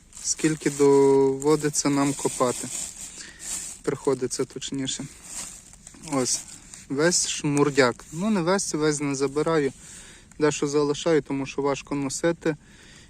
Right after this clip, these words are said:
І в переважності на полях рюкзака не використовую. Такий ніж мені в лісі випав. Класний візерунок. Ну, реставрація навряд йому поможе,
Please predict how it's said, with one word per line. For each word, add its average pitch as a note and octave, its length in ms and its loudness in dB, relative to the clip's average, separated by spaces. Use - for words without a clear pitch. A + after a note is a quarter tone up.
І A3 100 0
в F3+ 180 -2
переважності D#3+ 800 2
на C#3+ 140 0
полях E3 500 0
рюкзака C#3+ 640 0
не D3+ 120 0
використовую. B2+ 800 -2
Такий - 240 0
ніж D3 340 0
мені E3+ 260 0
в F#3+ 80 -4
лісі A3+ 340 -2
випав. A#3+ 420 -4
Класний D3 520 0
візерунок. D3 720 -2
Ну, F#3+ 280 -4
реставрація D#3+ 880 0
навряд D#3 440 -2
йому D#3 280 0
поможе, C#3 520 -4